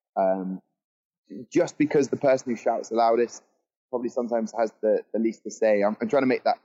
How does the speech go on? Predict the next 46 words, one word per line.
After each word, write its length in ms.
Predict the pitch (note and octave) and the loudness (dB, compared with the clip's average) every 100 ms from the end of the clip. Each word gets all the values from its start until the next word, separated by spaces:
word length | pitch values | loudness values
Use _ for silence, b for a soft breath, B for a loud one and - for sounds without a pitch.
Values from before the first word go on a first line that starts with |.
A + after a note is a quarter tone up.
| _ | _
connection 480 | B2 A#2+ _ A2+ G#2 | -6 -6 _ -4 -4
in 80 | G2+ | -2
terms 300 | G#2+ G#2 G2 | -2 0 0
of 120 | F#2+ _ _ _ | -2 _ _ _
the 60 | G#2+ | -8
player 280 | - B2+ A#2 | 0 4 4
that 140 | - | 2
runs 320 | A2 A#2+ A#2+ | 0 0 0
around 340 | G#2+ A2 G#2+ G#2 | 0 0 0 -2
and 80 | F#2+ _ - | -4 _ -6
doesn't 300 | A#2+ A2+ A2 | -4 -2 -2
do 180 | A#2 A2+ | 0 2
much 240 | G#2+ G2+ - _ _ _ - | 2 0 -4 _ _ _ -8
and 80 | |
is 60 | G2+ | -6
shouting 420 | - A#2 A#2 G#2 | 0 0 0 -2
all 60 | F#2+ | -4
the 60 | |
time. 380 | G2 G2 F#2 F#2 - | -2 -4 -4 -6 -4
We 240 | G#2+ A2+ G#2+ | 0 0 0
feel 220 | A2 G2 F#2+ | 0 2 2
like, 220 | F#2 G2 | -2 -2
"Oh, 240 | - G#2 - _ - | 0 0 -2 _ -4
well, 120 | G#2+ | -2
they, 280 | - C3+ C3+ - | 2 2 2 0
they 120 | C3 B2 | -4 -2
want 260 | A#2 A2 | -4 -6
it 80 | F#2 F2 | -10 -12
more." 200 | F2 F2 _ _ _ _ | -12 -12 _ _ _ _
So 100 | C#3 | -4
sometimes 420 | F#3+ F#3+ E3 C#3 | -2 0 0 -2
the 80 | - | -6
calm 520 | - D3 C#3+ C#3 B2+ | -4 -2 0 0 -2
influence 520 | B2+ B2+ - A2 - - | -4 -4 0 -2 -2 -6
of 140 | G2 | -2
Romeo, 520 | G#2+ G#2+ A2 G#2+ F#2+ F2+ | 0 2 2 2 2 2
I, 200 | A#2+ - | 0 0
I, 220 | C3 C#3 | 0 0
I 20 | |
thought 220 | C#3 D#3+ C#3+ | -2 0 0
he 60 | |
did 180 | B2 A2 | 0 -2
really 220 | A2+ G#2+ G2+ | 0 -2 0
well 220 | G#2 G2 | -2 -2
when 100 | |
he 60 | F#2+ | -8